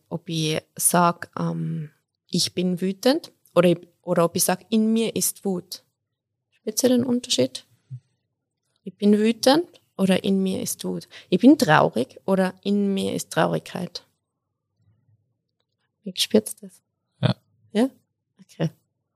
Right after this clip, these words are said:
Speaker 1: Und <clears throat> genau dieses Daraufblicken,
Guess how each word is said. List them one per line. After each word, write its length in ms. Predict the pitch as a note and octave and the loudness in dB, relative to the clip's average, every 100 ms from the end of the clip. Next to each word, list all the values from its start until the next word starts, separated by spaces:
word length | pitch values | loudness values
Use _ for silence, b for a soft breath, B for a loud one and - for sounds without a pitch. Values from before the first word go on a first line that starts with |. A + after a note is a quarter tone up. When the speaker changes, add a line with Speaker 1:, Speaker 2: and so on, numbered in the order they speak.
| _ _ _ B B B B | _ _ _ B B B B
Speaker 1:
Und 240 | G3 G3 - B B B _ _ _ _ _ _ _ | 8 8 6 B B B _ _ _ _ _ _ _
<clears throat> 280 | - G3+ - | 0 0 2
genau 320 | G#3+ G3 G#3 | 4 6 6
dieses 320 | B3+ A#3 G3 - | 4 2 -2 -2
Daraufblicken, 1080 | F3+ F3 G#3 - - A#3 - - F3 G3 | 2 2 0 -4 -2 -2 -2 -6 -4 -4